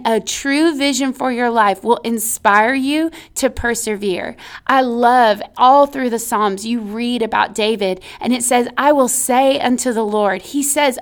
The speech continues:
over and over again about that. And what I get from that is this, is David was really good at pushing himself through, reminding himself of the vision in really hard times.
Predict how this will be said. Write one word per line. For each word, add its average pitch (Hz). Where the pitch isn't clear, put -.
over 277
and 254
over 254
again 220
about 208
that. 190
And 240
what 302
I 302
get 262
from 233
that -
is 220
this, 220
is 202
David 294
was 262
really 240
good 214
at -
pushing 294
himself 277
through, 214
reminding 240
himself 294
of 240
the 214
vision 190
in 214
really 202
hard 190
times. 214